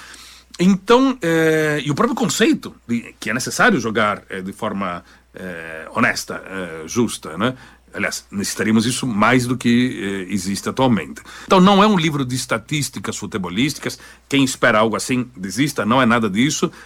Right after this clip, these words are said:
É um livro muito mais amplo, que trata o futebol de uma forma mais holística, e que é um livro muito legal, acho, espero, pra quem gosta de futebol, pra quem ama o futebol, e também pra quem odeia o futebol ou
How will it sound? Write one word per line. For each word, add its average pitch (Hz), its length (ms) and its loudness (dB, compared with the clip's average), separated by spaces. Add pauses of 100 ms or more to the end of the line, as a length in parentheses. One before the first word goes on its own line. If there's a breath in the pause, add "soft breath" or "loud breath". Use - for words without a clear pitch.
(120 loud breath)
É 127 140 0
um 131 300 2
livro 143 260 4
muito 156 380 2
mais 156 280 2
amplo, 143 460 2 (240 loud breath)
que 120 140 -4
trata 131 320 0
o - 20 -6
futebol 127 400 0
de 131 80 0
uma 131 140 2
forma 135 440 0 (280 loud breath)
mais 123 640 4
holística, 139 760 0 (200 loud breath)
e 190 100 -2
que 262 140 2
é - 20 6
um 254 100 4
livro 147 480 0 (160)
muito 214 480 4
legal, 120 460 0
acho, 104 420 0
espero, 113 460 -2 (220 loud breath)
pra 113 120 -4
quem 190 220 2
gosta 131 340 2
de 101 60 -10
futebol, 120 300 -4
pra 107 100 -4
quem 131 140 -4
ama 127 100 0
o 120 60 -4
futebol, 165 340 2 (180 loud breath)
e 254 140 4
também 240 320 2
pra 220 140 0
quem 220 160 2
odeia 175 260 2
o 190 60 0
futebol 180 440 0
ou 156 220 -2